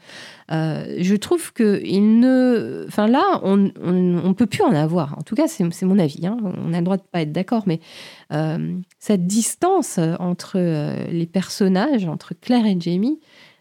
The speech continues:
ça a été, euh, complètement voulu, en fait, par l'intrigue autour de la dépression de Claire.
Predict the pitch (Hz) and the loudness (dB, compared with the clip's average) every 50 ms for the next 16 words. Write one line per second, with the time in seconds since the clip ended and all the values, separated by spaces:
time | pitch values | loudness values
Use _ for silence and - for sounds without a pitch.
0 | _ _ - - - - 185 180 175 170 165 - 226 220 214 190 160 160 160 160 | _ _ -18 -12 -6 -4 -2 0 0 -2 -2 0 2 2 2 2 2 0 -2 -4
1 | - - 208 - - 226 214 - 226 233 226 214 202 214 220 240 247 254 311 339 | -8 -14 -10 -6 -6 -6 -4 -2 0 0 0 0 0 0 0 0 2 2 2 0
2 | 330 208 160 170 - - 220 - _ - 185 185 180 185 196 202 202 202 - - | 0 0 -4 -6 -8 -10 -12 -10 _ -6 -2 0 0 2 2 2 0 -2 -6 -8
3 | - 285 254 - 220 208 - - - 214 190 180 180 180 175 175 185 185 185 185 | -6 -6 -4 -4 -4 -6 -6 -8 -6 -4 -2 -2 0 -2 -2 -2 -4 -4 -4 -4
4 | 190 185 175 196 196 - - 196 196 - - 202 202 196 - - 269 294 294 233 | -4 -4 -2 -4 -4 -2 -4 -6 -4 -4 -4 -4 -4 -4 -6 -6 -4 -4 -2 -2
5 | 180 175 | -4 -6